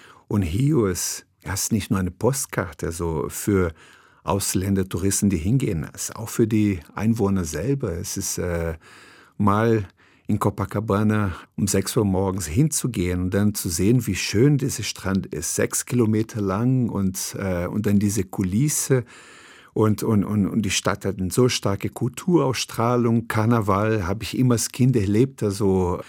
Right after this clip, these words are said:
ungefähr wie eine Weltmeisterschaft. Also man stand vor dem Fernseher und sah so die verschiedenen Samba-Schulen, wie sie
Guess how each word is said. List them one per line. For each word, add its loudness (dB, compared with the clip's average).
ungefähr 2
wie 4
eine 2
Weltmeisterschaft. -2
Also -4
man -2
stand 0
vor -2
dem -2
Fernseher 2
und 2
sah 0
so -2
die 2
verschiedenen 0
Samba-Schulen, 2
wie 4
sie 4